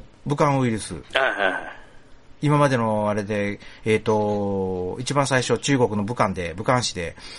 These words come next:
Speaker 1: 人が死んでる、なんか怪しいサーズみたいなんが流行ったぞ。で、えーと、医療従事者も死んどるぞ。で、その後に、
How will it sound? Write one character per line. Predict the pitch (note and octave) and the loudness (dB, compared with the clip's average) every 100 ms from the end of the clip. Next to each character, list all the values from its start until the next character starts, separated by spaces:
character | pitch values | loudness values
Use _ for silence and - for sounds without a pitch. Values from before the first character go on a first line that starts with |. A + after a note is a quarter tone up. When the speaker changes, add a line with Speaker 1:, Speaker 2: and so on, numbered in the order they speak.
| - - - - | -16 -18 -20 -20
Speaker 1:
人 | - - | -4 0
が | C3 | 2
死 | B2 C3 | 2 2
ん | |
で | A#2+ | 2
る、 | A#2 | 2
な | A2 C3 | 2 2
ん | |
か | A2 | 4
怪 | B2 B2+ | 4 4
し | - B2 | 0 -2
い | A#2+ - - | -4 -10 -10
サ | - - D#3+ | -2 2 2
ー | |
ズ | C3 | 2
み | A#2 | 2
た | A#2 | 2
い | A2 | 2
な | G#2 | 0
ん | |
が | G2+ G2+ F#2+ - | 2 2 0 2
流 | |
行 | C#3 | 2
っ | B2+ | 4
た | G#2+ | 0
ぞ。 | G2+ F#2+ F2+ - - - | 0 0 -4 -10 -18 0
で、 | A#2+ G#2+ G2+ - - - | 2 2 -2 -16 -18 -8
え | |
ー | G2 | -8
と、 | F#2 F#2 F#2 - | -6 -8 -8 -8
医 | - | 0
療 | C#3+ D3+ | 4 4
従 | C3+ D3+ | 6 4
事 | |
者 | D3 | 4
も | A#2 | 2
死 | - C3+ | 2 2
ん | |
ど | C3 | 2
る | A#2 | 0
ぞ。 | G#2+ F2+ F2+ - - - - - | -2 -2 -4 -8 -18 -20 -16 -4
で、 | B2+ | 0
そ | D3 | 2
の | C#3 | 4
後 | C#3 A#2+ | 4 0
に、 | A2 G2+ | -2 -2